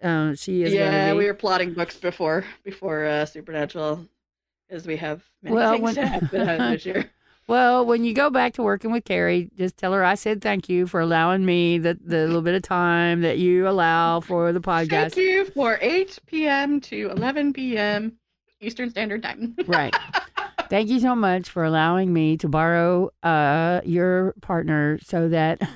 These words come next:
Speaker 1: <laughs>
Speaker 2: She was the one that was buzzing. <laughs> She's
Speaker 1: Oh,
Speaker 2: been,
Speaker 1: is
Speaker 2: she's
Speaker 1: she?
Speaker 2: been,
Speaker 1: <laughs> Oh,
Speaker 2: she's
Speaker 1: I
Speaker 2: been
Speaker 1: see.
Speaker 2: a blurb girl tonight. We just, we've had, uh, we had to do a couple pre-orders the last few days 'cause, well, just
Speaker 1: Oh,
Speaker 2: because.
Speaker 1: okay. So I didn't. She
Speaker 2: Yeah.
Speaker 1: didn't give you to me completely.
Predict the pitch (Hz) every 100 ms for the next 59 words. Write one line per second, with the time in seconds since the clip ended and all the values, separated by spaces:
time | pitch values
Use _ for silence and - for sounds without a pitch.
0 | - - - 269 - 370 - 381 - -
1 | - _ _ _ _ - - 302 233 233
2 | 233 214 214 190 233 233 190 254 262 -
3 | _ - 269 285 302 277 302 403 - 330
4 | 269 - 320 240 226 - _ _ - 240
5 | 240 247 285 262 208 214 226 202 226 240
6 | 254 247 226 202 202 196 277 196 202 202
7 | 233 254 220 226 277 208 202 190 185 170
8 | 208 214 - 185 190 226 170 - 202 190
9 | 180 180 196 - _ _ _ _ 185 170
10 | 175 - 196 202 175 175 - 165 160 _
11 | _ _ _ _ _ _ _ - _ _
12 | _ _ 262 262 262 277 214 202 220 202
13 | 262 277 240 202 294 302 262 226 254 226
14 | 214 - 220 220 - 175 - 262 - 170
15 | 147